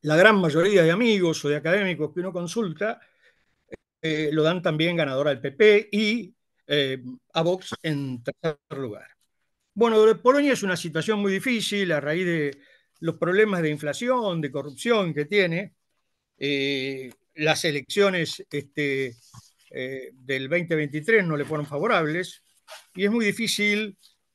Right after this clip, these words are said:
eh, digamos, precisar qué va a ocurrir ahí. Ahora, un dato relevante que quiero mencionar, que me parece no fue mencionado,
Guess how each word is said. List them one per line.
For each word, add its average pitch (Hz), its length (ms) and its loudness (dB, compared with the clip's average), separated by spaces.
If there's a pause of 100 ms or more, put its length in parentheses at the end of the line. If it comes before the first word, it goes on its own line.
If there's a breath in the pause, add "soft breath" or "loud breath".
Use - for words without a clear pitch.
eh, 139 720 -2
digamos, 170 320 -2 (100)
precisar 175 720 0 (320)
qué 160 80 -2
va 165 120 2
a - 20 0
ocurrir 143 340 -4
ahí. 110 240 -8 (800)
Ahora, 208 300 2
un 277 140 2
dato 240 220 6
relevante 208 560 2
que 170 140 -10
quiero 190 160 -4
mencionar, 208 440 -6
que 165 120 -8
me 160 80 -10
parece 180 280 -8
no 175 120 -10
fue 202 120 -8
mencionado, 190 600 -6